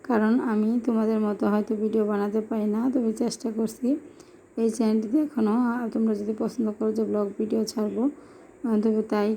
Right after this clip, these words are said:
টুকটাক ছাড়বো, কুশি কাটা কাজও ছাড়বো। এই যে আমার বাড়ি।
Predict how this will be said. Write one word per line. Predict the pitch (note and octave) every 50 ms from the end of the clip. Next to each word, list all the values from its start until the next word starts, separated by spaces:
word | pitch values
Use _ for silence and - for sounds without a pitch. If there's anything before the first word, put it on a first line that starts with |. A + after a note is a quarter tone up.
| G#3+ - -
টুকটাক | - G#3+ A3 - A#3 A3 G3+
ছাড়বো, | - - - A3 G#3+ G#3+ A3 G#3+
কুশি | A3 A3 - A#3+
কাটা | A3+ A3+ A3 A3 -
কাজও | A3 A#3+ A3 G#3+ G#3+
ছাড়বো। | G#3+ G#3+ - A#3 G#3 G#3+ G3+ A3 C#4 F4 - - - - - - - - - - - - - - - - - - - - - - - - - - - - - - - - - - - - - - - -
এই | - A#3+ A3+ A3
যে | G#3 A3+ A#3+ A3 G#3
আমার | G#3 G3+ G3+ G3+ G#3 G#3+
বাড়ি। | G#3+ G#3+ G3+ G3+ G#3 A3+ C4 E4